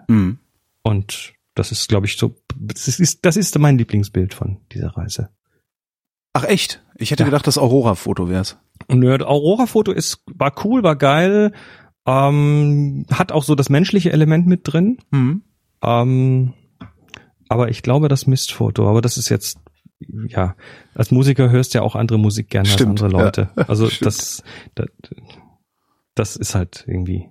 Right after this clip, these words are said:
Speaker 2: Aber ich, ich weiß, dass, dass das Aurora-Bild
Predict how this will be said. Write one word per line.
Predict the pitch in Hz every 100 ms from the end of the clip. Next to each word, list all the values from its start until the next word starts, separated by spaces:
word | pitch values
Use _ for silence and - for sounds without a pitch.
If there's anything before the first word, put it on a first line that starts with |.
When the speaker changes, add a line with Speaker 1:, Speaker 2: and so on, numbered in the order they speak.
| -
Speaker 2:
Aber | 123
ich, | 143 180
ich | 123
weiß, | 123 180
dass, | 170 156
dass | 135 127 131 -
das | 135
Aurora-Bild | 139 127 131 127 123 127 120